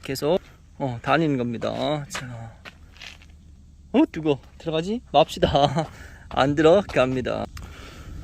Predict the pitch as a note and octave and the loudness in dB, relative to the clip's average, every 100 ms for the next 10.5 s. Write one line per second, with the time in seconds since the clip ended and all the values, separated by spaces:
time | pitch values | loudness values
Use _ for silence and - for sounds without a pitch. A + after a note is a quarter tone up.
0 | - - - C3 B2 A2 C3 F#3+ F#3+ D3 | -10 -10 -6 -6 -6 -2 4 6 8 6
1 | B2+ B2+ - C4 C4 F#3 E3 C3 C3 - | 4 2 0 2 2 4 4 2 2 4
2 | A3+ D4+ G#3+ C4+ C#4+ C4+ A#3+ A#3 F3+ G3 | 6 6 6 4 4 0 0 0 2 2
3 | D3+ F#3 D#3 A#2 - - - - F3 G3+ | 2 4 4 0 -10 -20 -20 0 4 4
4 | F3+ C#3 E3+ A#3 G3 D3 C#3+ B2 D#3 D#3+ | 4 4 6 6 4 2 2 2 2 4
5 | C#3 A2+ - - - F3 - E3 A3+ C4 | 2 -2 -14 -20 0 0 4 4 4 4
6 | F#3 C3 - - - G3+ F#3+ B2 C#3+ D3 | 2 0 -4 -16 -4 2 4 4 2 0
7 | C#3+ E3 F#3 F3 C3 B2+ A#2+ C#3+ C3 - | 0 4 6 6 4 4 2 0 0 -4
8 | - - - F3+ E3+ B2+ - - B2+ C#3 | -20 -4 0 4 4 4 -6 -10 -2 4
9 | A3+ F4+ E4+ D#4 C#4 C4 D#4 D4 C4+ A#3 | 10 10 8 6 6 4 2 2 2 4
10 | B3+ G#3+ B3+ F#3 G#2+ | 4 6 6 6 2